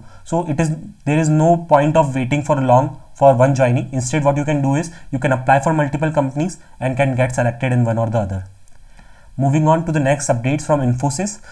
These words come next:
So Infosys is sending the feedback form to some of the candidates. So make sure that you give your feedback to it, because that feedback form is important and that feedback is just related to the procedures that the company has. And I don't think so that it will much ha-, it does not have,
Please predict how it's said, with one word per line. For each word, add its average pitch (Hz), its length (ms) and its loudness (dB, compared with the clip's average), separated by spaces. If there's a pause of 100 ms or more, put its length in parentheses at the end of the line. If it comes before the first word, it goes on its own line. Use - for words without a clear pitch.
(160)
So 151 500 0 (100)
Infosys 165 440 0
is 185 100 0
sending 151 340 0
the 170 80 0
feedback 151 540 0
form 147 280 2 (120)
to 160 60 -4
some 139 160 -2
of 143 100 0
the 156 80 -2
candidates. 143 520 -2 (240)
So - 100 -6
make 147 260 0
sure 185 160 2
that 170 220 -2
you 170 60 -2
give 131 200 0
your 151 120 2
feedback 127 440 0
to 127 100 -2
it, 104 140 -4 (300)
because 151 400 2
that 151 300 2
feedback 147 480 -2
form 156 240 4
is 156 120 -2
important 127 540 -2
and 147 220 -2
that 165 200 2
feedback 160 380 0
is 156 160 -4
just 160 240 -4
related 147 340 -2
to 151 80 -2
the 151 100 -4
procedures 143 600 -2
that 131 260 0
the 139 200 0 (180)
company 127 400 2
has. 180 240 -2 (260)
And 143 200 2
I 139 80 4
don't 170 180 0
think 160 200 -4
so 180 140 -2
that 151 220 0
it 135 160 -4
will 156 100 0
much 147 320 0
ha-, 139 280 -4
it 139 180 -6
does 135 220 0
not 156 240 2
have, 139 400 0